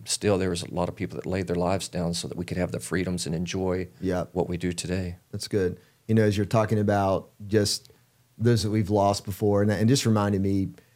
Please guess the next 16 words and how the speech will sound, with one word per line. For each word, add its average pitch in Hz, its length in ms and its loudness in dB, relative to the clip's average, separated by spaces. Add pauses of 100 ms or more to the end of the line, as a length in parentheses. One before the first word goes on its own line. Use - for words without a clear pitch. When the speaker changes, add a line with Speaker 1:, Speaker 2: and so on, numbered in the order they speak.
(340)
Speaker 2:
um, 95 280 -2 (280)
when 127 180 4
we're 113 100 6
going 123 260 4
through 135 100 4
the 104 100 2 (120)
hardest 107 280 2
times 101 480 0
in 104 180 -4
our 95 120 -2
lives, 95 680 -2
it's, 107 300 2
they're 104 220 0
best 117 400 0
lived 110 360 2
out 90 400 -2